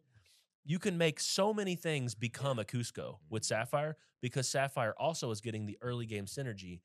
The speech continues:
Speaker 1: of, like, more aggressive characters and more protection for those characters. It's pretty, pretty cool, man. So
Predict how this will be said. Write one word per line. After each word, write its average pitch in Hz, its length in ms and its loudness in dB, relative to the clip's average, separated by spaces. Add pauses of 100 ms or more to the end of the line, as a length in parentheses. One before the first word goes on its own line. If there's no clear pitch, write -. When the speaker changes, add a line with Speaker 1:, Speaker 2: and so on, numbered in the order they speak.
(260)
Speaker 1:
of, 98 160 -2
like, 90 280 -4 (200)
more 113 280 0
aggressive 98 500 -4
characters 101 540 -6
and 110 200 -2
more 101 200 -4
protection 92 600 -10 (140)
for 98 120 -8
those 82 180 -10
characters. 82 480 -12 (480)
It's 180 240 2 (120)
pretty, 269 760 -4 (680)
pretty 277 220 -6 (120)
cool, 226 240 -2
man. 113 400 0 (400)
So - 320 2